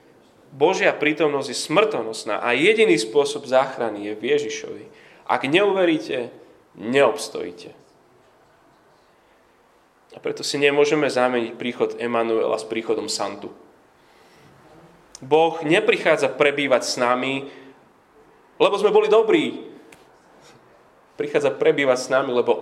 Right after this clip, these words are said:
on je dobrý. A vo svojej dobrote poslal Ježiša zachrániť svoj ľud z jeho hriechov.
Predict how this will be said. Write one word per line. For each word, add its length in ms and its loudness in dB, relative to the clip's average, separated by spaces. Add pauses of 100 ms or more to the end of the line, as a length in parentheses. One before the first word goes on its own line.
on 160 4
je 160 4
dobrý. 340 -4 (1800)
A 80 -4
vo 80 -4
svojej 320 4
dobrote 480 2
poslal 480 2
Ježiša 520 -4
zachrániť 520 0
svoj 400 2
ľud 160 -4
z 200 -2
jeho 120 -6
hriechov. 560 -4